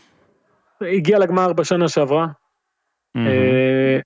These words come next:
Speaker 1: ועדיין, לא יודע, היא כזאת קבוצה ש-, לא מצליחה אף פעם לשכנע עד הסוף.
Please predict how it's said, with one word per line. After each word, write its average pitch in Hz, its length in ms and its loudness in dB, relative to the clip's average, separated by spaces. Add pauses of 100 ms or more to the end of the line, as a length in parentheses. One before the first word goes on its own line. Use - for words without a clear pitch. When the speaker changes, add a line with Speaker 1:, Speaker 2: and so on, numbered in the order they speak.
(920)
Speaker 1:
ועדיין, 247 500 0
לא 254 80 2
יודע, 254 180 0
היא 185 220 -2
כזאת 147 240 -4
קבוצה 165 360 -2
ש-, 202 140 -4 (1700)
לא 165 120 2
מצליחה 185 300 -2
אף 165 80 -4
פעם 180 200 -2
לשכנע 160 540 -2
עד 170 100 -2
הסוף. 190 420 -2